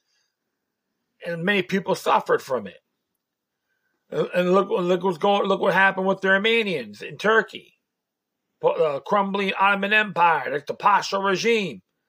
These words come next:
took their farms away, and they slaughtered them a million and a half. I can go on and on and on. Remember this. As a U S American citizen,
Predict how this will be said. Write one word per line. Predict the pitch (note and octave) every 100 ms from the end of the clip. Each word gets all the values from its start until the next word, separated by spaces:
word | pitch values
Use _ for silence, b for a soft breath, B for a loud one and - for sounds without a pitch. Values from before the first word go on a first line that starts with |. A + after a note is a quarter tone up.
| _ _ _ _ _ _ _ -
took | F#3 F#3
their | G#3+
farms | G#3+ G#3 F#3+ F#3+ F#3 E3
away, | F3 F#3 G#3 A3+
and | G3
they | F#3+ G3
slaughtered | - G#3+ G#3+ G#3
them | G#3 A3+
a | G3
million | G#3 G#3+
and | G#3
a | G3
half. | A3 A#3+ F3 - _ _ _ _ _ _ _ _ _ _ _ _
I | F#3+ G#3
can | E3+
go | F3 E3+ F#3+
on | G#3 A3+ A#3 A3+ A3+ -
and | E3+ - -
on | F#3+ G3+ G3+ G3
and | F3+ E3+ -
on. | F3+ E3+ D3+ G2+ _ _ _ _ _ _
Remember | C3 F3+ A3+ A#3 A3 F#3
this. | F#3 G#3 D3+ - - - _ _ _ _ _ _ _ _ _ -
As | D#3+ D3
a | D#3
U | F#3 G#3+
S | A3 A3
American | E3+ G#3+ A3+ - G#3
citizen, | - A3 G#3 E3 D3+ A#2 F2